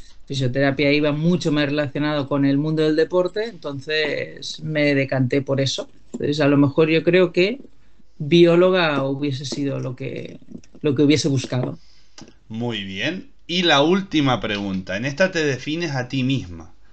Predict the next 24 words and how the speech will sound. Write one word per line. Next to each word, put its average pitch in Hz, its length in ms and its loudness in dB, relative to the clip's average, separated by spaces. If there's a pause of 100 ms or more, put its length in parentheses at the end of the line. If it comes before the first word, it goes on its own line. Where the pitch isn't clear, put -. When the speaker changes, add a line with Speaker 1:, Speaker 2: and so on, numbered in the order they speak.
(120)
Speaker 2:
Es 92 140 -6
difícil, 190 800 2
normalmente, 110 720 -2
pero 139 160 -2
sacamos 156 500 0
oro 185 220 2
de 170 80 2
este 151 200 -4
tipo 131 280 -4
de 123 80 0
respuestas. - 920 -10
Puedes 147 220 2
decirlo 143 360 0
en 135 60 0
una 165 240 2
palabra 170 600 0
o 117 200 -2
en 104 100 -6
un 98 140 -6
speech, 190 460 0
lo 143 180 -2
que 185 80 -2
tú 196 120 -8
quieras, 95 360 -6